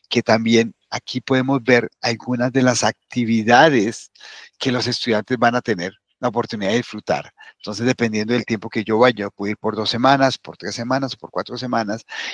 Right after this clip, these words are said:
Y de igual manera, van a estar hospedados en una casa de familia en Canadá, o en Toronto, o en Vancouver, para que tengan esa oportunidad de, de interactuar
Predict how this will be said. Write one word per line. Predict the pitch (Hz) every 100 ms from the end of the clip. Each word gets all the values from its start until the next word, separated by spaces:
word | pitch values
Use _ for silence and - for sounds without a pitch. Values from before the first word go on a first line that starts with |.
| -
Y | 135
de | 135
igual | 135 147
manera, | 170 170 131 -
van | 101 104
a |
estar | 117 139 147
hospedados | - 147 120 107 117 107
en | 95
una | 101
casa | - 131 156
de | 151
familia | 156 147 123 110 113 117 - - - -
en | 120
Canadá, | - 139 147 131 98 101 -
o | 101
en | 98
Toronto, | 95 95 107 139
o |
en | 147
Vancouver, | 151 156 139 120 120 - _ - - - - - _ _
para | 147 123
que | 123
tengan | 120 113 131 -
esa | - 117
oportunidad | 143 151 147 - 107 107 101 104
de, | 127 -
de | 117 123
interactuar | 113 113 98 - 110 110